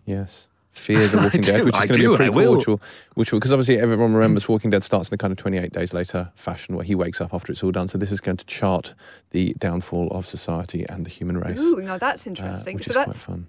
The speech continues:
Speaker 3: that sounds like essentially the first half of World War Z that they
Speaker 1: Yeah.
Speaker 3: didn't bother filming for the film.
Speaker 1: Basically, yes.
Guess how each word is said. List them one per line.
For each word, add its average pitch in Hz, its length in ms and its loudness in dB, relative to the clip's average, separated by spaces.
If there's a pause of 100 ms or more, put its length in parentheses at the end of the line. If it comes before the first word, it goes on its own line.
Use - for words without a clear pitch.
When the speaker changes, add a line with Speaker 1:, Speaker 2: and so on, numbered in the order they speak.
Speaker 3:
that 240 160 -2
sounds 196 300 -8
like 175 180 -8
essentially 190 480 -6
the 175 80 -10
first 220 240 -6
half 185 180 -6
of 185 120 -12
World 185 180 -4
War 170 140 -8
Z 202 100 -12 (200)
that 170 100 -12
they 175 100 -8
Speaker 1:
Yeah. - 40 -2 (120)
Speaker 3:
didn't 107 100 0
bother 226 200 -2
filming 240 420 -4
for - 140 -14
the 294 80 -8
film. 196 320 -6 (100)
Speaker 1:
Basically, 104 440 -2
yes. 98 280 -8